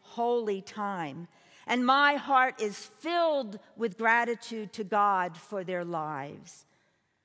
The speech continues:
But I digress. But not really. Are you beginning to broaden and deepen your understanding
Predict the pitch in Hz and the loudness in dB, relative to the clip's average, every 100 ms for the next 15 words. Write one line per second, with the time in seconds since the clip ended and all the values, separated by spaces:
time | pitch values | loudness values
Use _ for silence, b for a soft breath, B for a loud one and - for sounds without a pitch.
0 | _ _ _ _ - 214 202 208 185 175 | _ _ _ _ -4 2 4 4 2 -2
1 | 175 160 151 - - - _ _ _ _ | -2 -4 -4 -8 -20 -20 _ _ _ _
2 | - 269 294 339 349 320 311 202 147 165 | -4 0 4 2 2 0 0 2 -2 -6
3 | B B B B B _ _ _ _ 220 | B B B B B _ _ _ _ 0
4 | 247 254 214 247 196 302 339 370 311 311 | 0 -2 -4 -6 -4 -4 -2 -4 -6 -6
5 | 202 - 196 226 254 262 269 311 302 233 | -6 -4 -2 0 2 0 -2 -4 -4 -6
6 | 226 190 254 262 277 254 254 247 240 233 | -6 -8 -8 -8 -8 -6 -4 -4 -4 -4
7 | 233 - - 240 233 247 247 262 262 269 | -6 -8 -6 -6 -4 -6 -6 -6 -6 -8